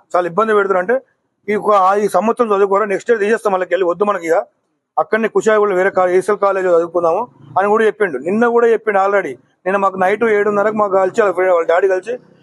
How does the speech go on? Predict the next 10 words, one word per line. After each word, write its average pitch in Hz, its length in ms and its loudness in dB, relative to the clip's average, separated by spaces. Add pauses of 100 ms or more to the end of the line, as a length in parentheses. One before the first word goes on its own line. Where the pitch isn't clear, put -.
(100)
"ఇట్లా 190 140 -4
మా 170 120 2
వాడిని 202 180 0
తీసుకొచ్చిన 185 380 -2
అబ్బాయి, 175 200 2
ఇది - 420 -8
ఒక, 175 440 2
ఈ 175 100 -2
సంవత్సరం 185 400 0
చదివిపిస్తాను 175 520 -2